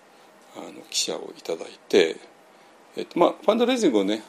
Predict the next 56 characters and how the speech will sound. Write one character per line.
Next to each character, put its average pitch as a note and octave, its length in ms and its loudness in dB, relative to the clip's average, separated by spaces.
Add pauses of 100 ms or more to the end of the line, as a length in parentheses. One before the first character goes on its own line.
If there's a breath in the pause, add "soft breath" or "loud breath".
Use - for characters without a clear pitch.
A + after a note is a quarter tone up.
あ B2 60 -4
の、 A2+ 60 -4
実 A#2 120 -4
際 C3+ 100 0
始 B2 140 0
ま B2+ 120 2
っ - 40 -8
た D3+ 100 -2
の A#2+ 60 0
は F#2+ 60 0
二 G2 140 0
年、 G2+ 200 0
二 G2+ 80 -4
週 G#2 140 -6
間 G#2 140 -2
前 G#2 160 0
ぐ F#2+ 180 -6
ら F#2+ 100 2
い - 60 -2
か - 120 -10
ら D#2+ 100 0
で D#2 140 -8
す - 100 -8
け - 100 -6
ど F#2 80 -6
も、 A2 280 2 (640 loud breath)
あ - 40 -6 (160)
の、 E2 520 -12 (580)
六 - 160 0
月 E2+ 160 -2
の E2 240 -6 (500)
半 F2 200 -6
ば E2+ 100 -6
か - 120 -10
ら - 80 -6
で - 120 -14
す - 120 -8
け G2 100 -6
ど G#2 80 -4
も、 A2 260 2
ま D#3+ 260 0
あ、 - 120 -2 (320 loud breath)
そ - 140 -6
の C#3+ 80 2
前 G#3+ 180 -4
か G2+ 140 2
ら E2 100 0
ね、 F2+ 160 -10 (220)
あ A2+ 100 -6
の、 F#2 300 -6 (840 loud breath)
え F#2+ 100 -12
ー E2 40 -16
と、 - 160 -18
記 - 100 -6
者 F2 180 2
は、 D#2+ 140 -6